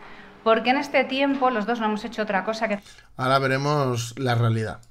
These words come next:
Speaker 1: trabajar juntos desde las dos administraciones, desde la Comunidad y el Ayuntamiento de Madrid. Espero que la dirección nacional del Partido Popular siempre he estado ahí.
Speaker 2: Es no, te han vendido, totalmente.
Speaker 1: Y puede dar fe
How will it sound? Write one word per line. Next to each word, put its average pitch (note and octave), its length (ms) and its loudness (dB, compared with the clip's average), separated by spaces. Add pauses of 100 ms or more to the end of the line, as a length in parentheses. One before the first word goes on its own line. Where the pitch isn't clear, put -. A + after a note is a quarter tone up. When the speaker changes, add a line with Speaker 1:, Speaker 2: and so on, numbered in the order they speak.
(140)
Speaker 1:
trabajar G3 480 2
juntos C#4 320 -2
desde G3 180 -2
las F#3 140 2
dos B3 160 -2
administraciones, A#3 1000 -2 (380)
desde G#3+ 320 0
la A3 140 6
Comunidad A3+ 420 2
y A3 120 -2
el G3 40 2
Ayuntamiento F#3 480 -2
de F3 80 0
Madrid. E3 320 -8 (580)
Espero B3+ 540 0 (240)
que A3 120 2
la G3+ 160 4
dirección A#3 640 -4
nacional A3 720 2
del G#3 160 2
Partido A3+ 480 0
Popular A3 380 4
siempre C#4 380 4
he A#3 60 0
estado A3 280 2
ahí. F3+ 160 -2 (380)
Speaker 2:
Es A#2 100 -8
no, B2+ 120 -6
te - 160 -4
han C3 80 0
vendido, A2+ 520 -2
totalmente. F2+ 580 -8 (920)
Speaker 1:
Y G#3 140 -6
puede C4 280 2
dar B3+ 260 4
fe B3+ 220 -2